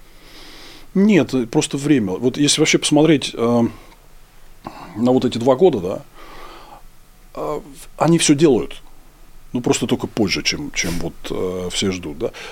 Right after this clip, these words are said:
Да, это очень плохо. Да, это стоит, э, стоит и жизней многих, и много еще чего стоит.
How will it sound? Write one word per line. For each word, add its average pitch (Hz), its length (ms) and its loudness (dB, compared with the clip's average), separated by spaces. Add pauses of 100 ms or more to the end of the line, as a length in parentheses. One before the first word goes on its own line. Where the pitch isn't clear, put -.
(100)
Да, 117 380 6
это 123 180 0
очень - 140 -2
плохо. 127 400 0 (480)
Да, 123 360 4
это 113 220 -4
стоит, 123 580 0
э, 98 880 -8
стоит 131 320 2
и 117 40 0
жизней 101 460 -4 (100)
многих, 104 600 -4
и 107 220 -4
много 107 240 2
еще 90 180 -4
чего 90 220 -6
стоит. - 320 -10